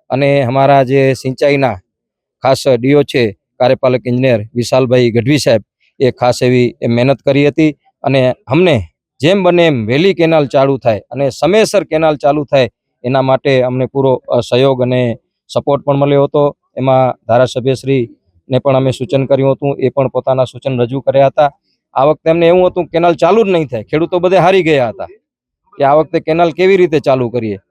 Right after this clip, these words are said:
પણ અમે એક સંકલ્પ લીધો હતો, કારણ કે દસ વર્ષ કે અગિયાર વર્ષ બંધ કેનાલને અમે ચાલુ કરી દીધી છે,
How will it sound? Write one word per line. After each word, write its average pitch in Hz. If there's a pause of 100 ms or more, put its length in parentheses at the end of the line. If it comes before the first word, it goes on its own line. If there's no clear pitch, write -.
(100)
પણ 139
અમે 139
એક 139
સંકલ્પ 156
લીધો 143
હતો, 131
કારણ 131
કે 131 (720)
દસ -
વર્ષ 156
કે 156
અગિયાર 147
વર્ષ 156 (100)
બંધ 165
કેનાલને 156
અમે 156
ચાલુ 151
કરી 175
દીધી 160
છે, 117